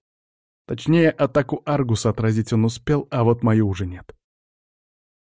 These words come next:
Фронтальный маг Лакшти со стороны Аргуса упал первым. Сразу же за ним лёг и один из магов Лакшти пятого ранга.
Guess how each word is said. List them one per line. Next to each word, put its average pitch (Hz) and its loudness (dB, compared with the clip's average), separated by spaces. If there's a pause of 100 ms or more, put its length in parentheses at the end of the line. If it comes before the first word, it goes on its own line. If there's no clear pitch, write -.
(140)
Фронтальный 151 4
маг 147 2
Лакшти 139 0
со 143 0
стороны 127 2
Аргуса 160 0
упал 123 2
первым. 98 -4 (460)
Сразу 156 4
же 139 4
за 139 4
ним 156 4
лёг 123 2
и 135 2
один 127 2
из 107 -2
магов 127 0
Лакшти 123 -2
пятого 113 -2
ранга. 104 -6